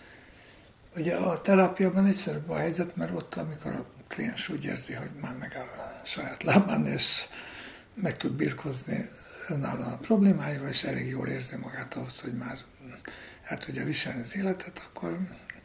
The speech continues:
elköszönnek egymástól, hogy és akkor <laughs> me-,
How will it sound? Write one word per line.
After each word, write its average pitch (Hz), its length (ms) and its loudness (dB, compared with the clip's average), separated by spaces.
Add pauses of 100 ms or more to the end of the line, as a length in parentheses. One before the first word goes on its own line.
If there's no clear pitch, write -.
(240)
elköszönnek - 580 -6
egymástól, - 540 -6
hogy - 200 -10
és - 180 -2
akkor - 340 -8
<laughs> 185 720 10
me-, 170 200 2